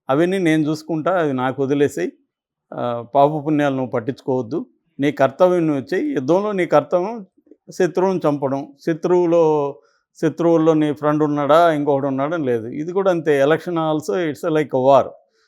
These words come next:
వార్లో అన్న ఉన్నాడా, ఇంకొకడు ఉన్నాడా, ప్రత్యర్థులుగా అనవసరం ఇంక.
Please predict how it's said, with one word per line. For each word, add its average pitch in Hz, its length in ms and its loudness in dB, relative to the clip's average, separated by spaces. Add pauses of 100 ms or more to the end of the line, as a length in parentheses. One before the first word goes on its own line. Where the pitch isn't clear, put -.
(180)
వార్లో 175 560 6
అన్న 151 200 2
ఉన్నాడా, 156 560 4
ఇంకొకడు 143 400 -2
ఉన్నాడా, 135 360 0
ప్రత్యర్థులుగా 139 760 -2
అనవసరం 139 440 -2
ఇంక. 104 320 -16